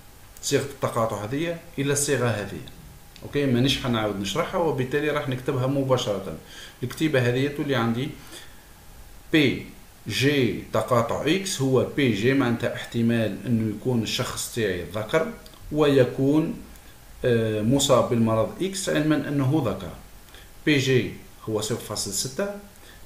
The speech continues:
بي إكس جي هو صفر فاصل صفر اثنين، معناتها، آه، احتمال الإصابة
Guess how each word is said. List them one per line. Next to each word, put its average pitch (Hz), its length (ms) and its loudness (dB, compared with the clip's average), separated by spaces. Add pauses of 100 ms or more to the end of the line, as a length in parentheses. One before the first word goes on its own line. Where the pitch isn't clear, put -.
(140)
بي 156 260 0
إكس - 260 -4
جي 123 480 2 (360)
هو 151 140 2
صفر 147 160 -2
فاصل 139 400 -6
صفر 127 120 -6
اثنين، 104 360 -4
معناتها، 104 500 -4 (160)
آه، 95 500 -8
احتمال 131 420 0
الإصابة 135 600 0